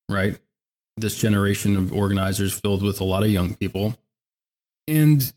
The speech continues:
two, when I, and again, this is a little bit more cynical of me, but when it's inevitably exposed that it's not enough, this is another vehicle to kind of take progressives to the point of, "Okay, well,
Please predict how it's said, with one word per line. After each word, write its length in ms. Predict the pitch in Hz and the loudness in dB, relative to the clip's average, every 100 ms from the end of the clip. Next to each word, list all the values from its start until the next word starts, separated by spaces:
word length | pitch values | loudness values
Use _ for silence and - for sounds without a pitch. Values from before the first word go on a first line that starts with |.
| _ | _
two, 280 | - 226 202 | 2 6 8
when 440 | 160 139 135 131 - | 8 8 6 4 2
I, 180 | 123 - _ | -4 -6 _
and 140 | 117 117 | 0 4
again, 240 | 117 113 | 4 4
this 160 | 113 117 | 4 4
is 140 | 107 | 2
a 40 | |
little 140 | 113 107 | 4 4
bit 160 | 113 | 2
more 140 | 110 101 | 0 0
cynical 440 | - 151 135 120 | 4 4 6 4
of 80 | 110 | 4
me, 300 | 104 104 101 _ _ _ - | 4 2 0 _ _ _ -6
but 160 | 123 | -2
when 380 | 135 123 120 113 | 2 6 6 4
it's 220 | 120 120 120 | 2 2 4
inevitably 520 | 120 127 127 120 120 | 4 4 4 4 4
exposed 600 | 110 - 139 139 127 107 | 2 2 4 6 6 4
that 140 | 110 | 4
it's 160 | 107 - | 2 4
not 220 | 113 107 | 4 4
enough, 500 | 101 107 120 104 - - _ _ _ _ | 4 6 6 4 0 -14 _ _ _ _
this 160 | 123 113 | -2 4
is 140 | 139 123 | 6 6
another 500 | 117 117 123 120 107 | 6 4 4 4 2
vehicle 760 | 104 107 120 120 117 104 98 113 - | 0 2 4 2 2 2 2 -2 -8
to 80 | 104 | -12
kind 220 | - 113 | -2 0
of 120 | 104 113 | 0 2
take 300 | 117 107 - _ _ | 0 -2 -8 _ _
progressives 880 | - 104 110 110 - 101 92 90 - - _ _ - | -4 0 2 2 2 0 0 -2 -6 -12 _ _ -4
to 100 | 127 | 0
the 120 | 110 | 0
point 420 | - 117 107 - | 2 2 2 0
of, 200 | 98 95 107 | 0 0 0
"Okay, 300 | 110 110 95 | -2 0 0
well, 240 | 98 | 0